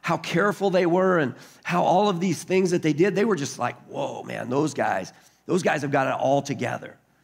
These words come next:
They're, they're the, they're the leaders of this whole thing." Jesus had a little different perspective on them,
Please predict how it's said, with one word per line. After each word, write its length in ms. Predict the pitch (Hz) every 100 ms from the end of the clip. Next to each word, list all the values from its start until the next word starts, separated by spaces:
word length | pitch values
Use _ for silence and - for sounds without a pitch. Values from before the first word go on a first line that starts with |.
| _ _
They're, 140 | 151 156
they're 160 | 170
the, 140 | 170 139
they're 240 | 120 175
the 120 | 151
leaders 420 | 143 196 185 175
of 80 | 160
this 180 | 160 147
whole 280 | 165 160 147
thing." 460 | - 165 123 85 - _ _ _ _ _ _ _ _ _ _ - _ _ _ _ _ _ _
Jesus 340 | - 294 302 214
had 100 | 180
a 60 | 160
little 140 | 156
different 380 | 139 - - -
perspective 640 | - - - 85 - -
on 200 | 120 -
them, 160 | 104